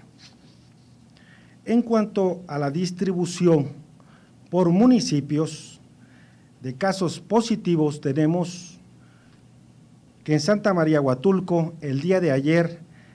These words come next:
eran cuatro casos, hoy tenemos uno más, eh, son cinco casos. En San Pedro y San Pablo Tequistepec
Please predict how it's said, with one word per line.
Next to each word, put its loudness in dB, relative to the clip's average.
eran 0
cuatro -2
casos, -4
hoy -4
tenemos -2
uno -2
más, -2
eh, -6
son -2
cinco -4
casos. -6
En 0
San 0
Pedro 0
y -2
San -4
Pablo -2
Tequistepec -6